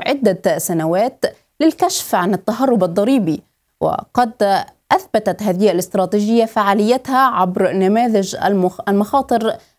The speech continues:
من مركز التميز في التحليلات التنبؤية.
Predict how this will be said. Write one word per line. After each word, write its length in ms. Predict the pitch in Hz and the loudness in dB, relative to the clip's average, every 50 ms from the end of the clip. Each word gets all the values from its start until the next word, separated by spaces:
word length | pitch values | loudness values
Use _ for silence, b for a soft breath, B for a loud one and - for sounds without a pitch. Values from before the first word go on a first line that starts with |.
| b - | b 0
من 460 | 190 175 170 156 156 151 147 156 175 | 2 4 4 2 2 0 -2 -2 -2
مركز 420 | 202 233 - - - 254 202 175 | -2 -2 -2 -2 -2 -2 0 0
التميز 680 | 175 - 165 - - 202 214 254 269 233 220 202 208 208 | -2 -4 -4 -4 -2 0 0 2 4 4 4 2 2 0
في 340 | 175 175 - - 185 170 - | -4 -4 -2 -4 -4 -2 -4
التحليلات 680 | - - - 185 - - 190 180 175 180 196 220 - | -4 -6 -6 -6 -4 0 0 2 2 2 2 0 -2
التنبؤية. 800 | 196 - - 208 202 196 185 185 196 - 180 160 113 113 - - | -4 -4 -2 -2 0 0 0 0 0 0 0 -2 -2 -4 -6 -8